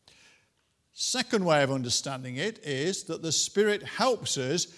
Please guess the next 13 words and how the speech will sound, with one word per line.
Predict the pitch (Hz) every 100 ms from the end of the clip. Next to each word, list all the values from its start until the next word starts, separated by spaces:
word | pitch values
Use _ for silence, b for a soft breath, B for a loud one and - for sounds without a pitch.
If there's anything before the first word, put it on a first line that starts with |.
| B
when | 175 190
we | 196 180
don't | - 196 254 226
know | 226
what | 220 208 220 -
to | 208
say | - - 220 190 190 180
in | 185 165 139
prayer | - 135 123 131 165 - B
about | 156 143 185 185
a | 190
particular | 196 185 220 - 214 208
burden | 156 220 170 127 127 180